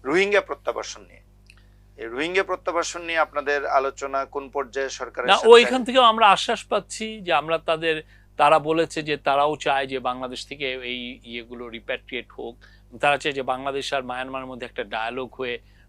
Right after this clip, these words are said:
Speaker 2: জিনিসগুলো যেন খুব দ্রুত একটা রেজলিউশনে যায়। সেটা তো ওরা, ওরা ওদের কথা, মানে তারাও চাচ্ছে যে এটার একটা সমাধান হোক। এটা তো আমাদের জন্য গুড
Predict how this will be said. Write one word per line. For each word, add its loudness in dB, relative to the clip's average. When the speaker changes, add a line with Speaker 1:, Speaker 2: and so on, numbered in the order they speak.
Speaker 2:
জিনিসগুলো -4
যেন -8
খুব -10
দ্রুত -8
একটা -2
রেজলিউশনে -6
যায়। -4
সেটা -4
তো -4
ওরা, 2
ওরা 0
ওদের -6
কথা, -10
মানে -2
তারাও 10
চাচ্ছে 2
যে 2
এটার 0
একটা 0
সমাধান 2
হোক। -18
এটা 0
তো 0
আমাদের -4
জন্য -12
গুড -16